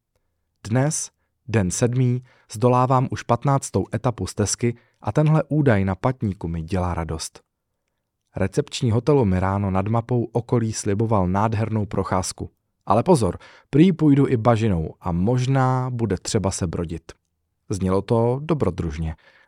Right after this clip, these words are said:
ale v reálu jen zdolávám malý úsek mokřin,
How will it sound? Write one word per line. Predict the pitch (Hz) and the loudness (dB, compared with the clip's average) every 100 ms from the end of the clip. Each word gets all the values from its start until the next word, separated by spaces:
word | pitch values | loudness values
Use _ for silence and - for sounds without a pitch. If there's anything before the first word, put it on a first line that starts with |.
| - | -6
ale | 101 98 | -2 0
v | 90 | 2
reálu | 123 127 139 143 139 - | 2 2 2 2 0 -2
jen | 107 92 | -2 -2
zdolávám | 87 113 117 113 110 113 107 | 0 2 2 2 2 2 0
malý | 104 135 143 | 0 0 -2
úsek | 143 - 92 90 | -6 -4 -6 -4
mokřin, | 90 - 127 123 | -6 -2 0 0